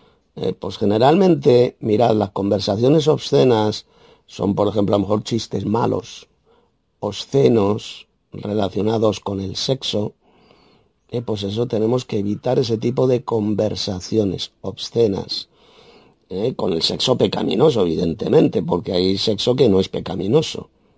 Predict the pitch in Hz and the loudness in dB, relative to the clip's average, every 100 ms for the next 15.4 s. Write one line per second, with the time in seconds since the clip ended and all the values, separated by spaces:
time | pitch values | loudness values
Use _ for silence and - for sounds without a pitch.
0 | _ - - 85 85 87 90 90 101 90 | _ -12 -6 -2 0 0 0 0 -2 -2
1 | 127 131 95 101 98 98 101 110 - - | 0 2 0 -4 -6 -4 0 0 -2 -8
2 | - _ _ _ _ _ _ _ _ _ | -14 _ _ _ _ _ _ _ _ _
3 | _ - 101 92 92 120 123 85 - _ | _ -4 0 0 4 4 4 2 -10 _
4 | _ _ - 95 104 - 135 135 - 110 | _ _ -8 0 0 2 2 2 0 -4
5 | - - _ _ _ _ _ - 117 90 | -8 -12 _ _ _ _ _ -12 -8 -2
6 | 120 107 120 107 110 101 113 117 104 107 | -2 0 0 2 4 4 4 4 4 2
7 | 101 120 135 113 - _ - - - 92 | 2 4 6 4 -2 _ -20 -16 -4 -2
8 | 95 104 104 - 117 - - 123 123 123 | 0 0 0 2 2 2 4 6 8 8
9 | 120 120 117 117 113 113 117 117 117 117 | 8 8 8 8 6 4 4 4 6 4
10 | 127 120 117 117 120 117 117 117 101 127 | 4 2 4 4 6 4 4 4 4 4
11 | 127 - - _ - 104 113 120 117 113 | 4 0 -4 _ -4 0 2 2 2 2
12 | 117 120 117 113 113 117 110 117 120 123 | 2 4 4 4 4 4 4 2 4 4
13 | 127 135 - _ _ _ _ _ - 113 | 4 2 0 _ _ _ _ _ -10 0
14 | 104 104 104 101 101 104 117 117 98 98 | 4 4 4 0 -2 2 4 4 2 0
15 | 135 143 135 | 2 2 2